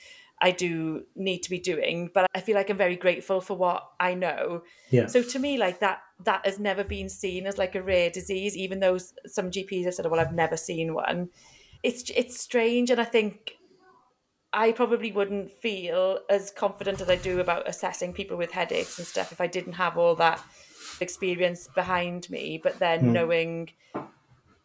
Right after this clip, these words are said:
Speaker 1: that headaches is gonna be a big part of primary care, but then when I think about what I was taught about brain tumours in medical school, I can't remember any teaching.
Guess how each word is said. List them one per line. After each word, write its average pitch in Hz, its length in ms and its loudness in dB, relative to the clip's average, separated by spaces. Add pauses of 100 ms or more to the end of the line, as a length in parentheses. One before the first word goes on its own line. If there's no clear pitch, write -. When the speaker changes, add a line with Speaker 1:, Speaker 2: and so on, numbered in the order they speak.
Speaker 1:
that 180 360 2 (140)
headaches 190 400 -2
is 165 60 -14
gonna 175 140 0
be 175 80 -4
a 196 60 -4
big 277 160 0
part 175 260 0
of 170 80 -12
primary 160 340 -2
care, 160 380 -2 (140)
but 160 140 0
then 165 340 0
when 180 140 4
I 170 60 0
think 175 180 -10
about 170 160 -2
what 165 160 2
I - 20 0
was 160 160 -6
taught 170 260 -2
about - 280 -2
brain 220 200 2
tumours 165 360 -2
in 160 100 -2
medical 160 360 -4
school, - 560 -2 (520)
I 170 60 -2
can't 175 160 2
remember 160 240 4
any 165 160 4
teaching. 190 580 -2